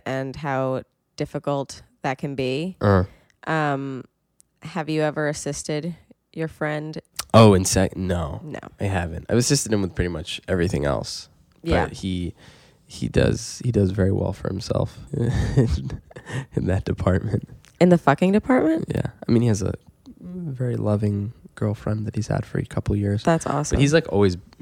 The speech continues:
Speaker 2: you know, he's always had some good relationships, which is amazing. I mean, he's
Speaker 1: Mm-hmm.
Speaker 2: such an amazing person, and, and it's, so it's, it's not hard. It's, it's,
Speaker 1: Yeah.
Speaker 2: it's, like, so, it's so much easier than you would think, is what it is, actually.
Speaker 1: Sure.
Speaker 2: For, you know, I mean, there's obviously logistics,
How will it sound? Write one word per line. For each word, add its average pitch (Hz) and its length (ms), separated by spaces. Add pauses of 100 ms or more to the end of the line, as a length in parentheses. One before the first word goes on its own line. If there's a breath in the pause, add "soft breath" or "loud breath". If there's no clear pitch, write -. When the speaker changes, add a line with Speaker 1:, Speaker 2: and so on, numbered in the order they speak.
Speaker 2:
you - 60
know, 95 260 (340)
he's 113 200
always 117 420 (380)
had 127 200
some - 140 (100)
good - 140
relationships, - 680
which - 180
is - 220 (240)
amazing. 110 580
I 202 40
mean, 131 160
he's 127 100
Speaker 1:
Mm-hmm. 165 60
Speaker 2:
such - 180
an 104 60
amazing 92 260
person, - 400
and, - 160
and - 140
it's, - 100
so - 160
it's, - 220
it's - 180
not - 240 (220)
hard. - 520 (180)
It's, - 160
it's, 190 100
Speaker 1:
Yeah. 185 140
Speaker 2:
it's, 160 120
like, 156 140 (180 loud breath)
so, - 220
it's 156 120
so 175 120
much - 220
easier 135 300
than 113 140
you 101 100
would 82 140
think, - 600
is 101 140
what 95 160
it - 100
is, 62 280
actually. - 480
Speaker 1:
Sure. - 480
Speaker 2:
For, 98 600 (760 soft breath)
you 113 100
know, - 160
I - 60
mean, 107 180
there's 101 280
obviously 98 320
logistics, - 760